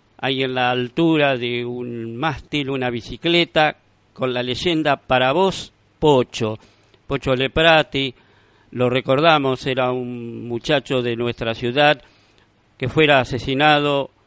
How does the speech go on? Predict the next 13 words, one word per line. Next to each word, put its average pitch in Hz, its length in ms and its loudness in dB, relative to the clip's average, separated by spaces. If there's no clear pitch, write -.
en 120 600 0
Rosario 139 1120 2
en 117 160 -4
los 117 480 -6
tristes 160 540 -2
hechos 143 300 -4
sociales 139 640 -2
de 113 140 -6
finales 127 500 -2
del 113 400 -10
dos 120 200 2
mil 131 300 0
uno. 113 460 0